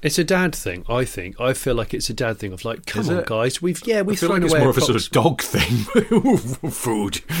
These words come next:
Speaker 2: don't care where it's been, bin food. Mm.
Speaker 1: I know, I know what you mean. I do know what you mean. So I, I did, I, I did do it. I'm not, not hugely proud.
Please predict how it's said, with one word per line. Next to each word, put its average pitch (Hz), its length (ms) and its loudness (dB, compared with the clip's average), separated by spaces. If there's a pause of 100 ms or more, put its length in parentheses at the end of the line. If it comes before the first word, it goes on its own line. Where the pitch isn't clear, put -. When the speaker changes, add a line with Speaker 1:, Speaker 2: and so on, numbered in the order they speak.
Speaker 2:
don't - 220 0
care 113 180 0
where 131 120 0
it's 110 140 0
been, 101 380 0 (220)
bin 98 180 -2
food. 82 380 -6 (440)
Mm. 95 360 -6 (320)
Speaker 1:
I 123 80 -2
know, 120 280 -2
I 113 120 -2
know 117 160 0
what 107 140 -2
you 107 100 -2
mean. 92 320 -4 (120)
I 113 60 -8
do 110 200 -2
know 104 120 -4
what 95 100 -6
you 101 80 -6
mean. 95 280 -6
So 127 220 -2
I, 120 200 -2
I 120 60 0
did, 117 320 -4
I, 107 140 -6 (200)
I 117 100 -6
did 107 320 -6
do 101 200 -4
it. 95 180 -6
I'm 98 160 -8
not, 104 220 -8 (640)
not 107 180 -6
hugely 107 500 -6
proud. 90 460 -8